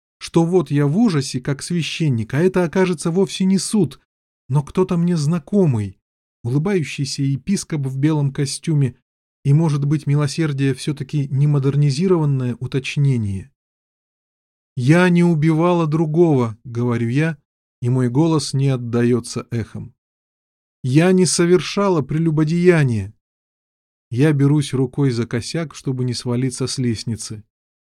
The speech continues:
Другой я прижимаю к груди книгу. «Отыдите, злые», — говорю.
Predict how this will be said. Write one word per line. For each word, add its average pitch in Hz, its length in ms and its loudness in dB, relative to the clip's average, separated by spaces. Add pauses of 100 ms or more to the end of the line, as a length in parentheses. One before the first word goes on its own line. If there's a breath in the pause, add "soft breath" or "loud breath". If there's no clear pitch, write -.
(280)
Другой 120 680 -2 (160)
я 131 180 0
прижимаю 131 640 -2
к 120 100 -8
груди 117 360 -2
книгу. 110 500 -6 (1200)
«Отыдите, 143 840 0
злые», — 147 540 2
говорю. 113 640 -2